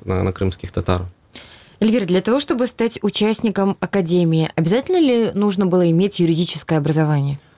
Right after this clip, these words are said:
Speaker 1: Нет, абсолютно. У нас, э, как я уже говорил, была фиксированная группа из двадцати человек. Это были люди, э,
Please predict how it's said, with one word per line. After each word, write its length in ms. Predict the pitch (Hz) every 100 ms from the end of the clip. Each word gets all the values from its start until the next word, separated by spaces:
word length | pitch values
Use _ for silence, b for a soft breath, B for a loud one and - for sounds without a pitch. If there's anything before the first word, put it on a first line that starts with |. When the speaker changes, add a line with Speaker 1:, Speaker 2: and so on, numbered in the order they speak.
| _
Speaker 1:
Нет, 320 | 107 107 127 -
абсолютно. 580 | - 117 123 120 107
У 20 | 104
нас, 340 | 113 120 - -
э, 220 | 107 104
как 160 | 110 107
я 60 |
уже 160 | 107 107
говорил, 280 | 104 110 107
была 220 | 110 110
фиксированная 540 | - - 113 107 104
группа 240 | 104 110 110
из 60 |
двадцати 340 | 107 104 - 107
человек. 480 | - 107 139 180
Это 160 | 127 117
были 280 | 107 117 110
люди, 520 | 107 131 123 127 113 B B B -
э, 220 | 104 107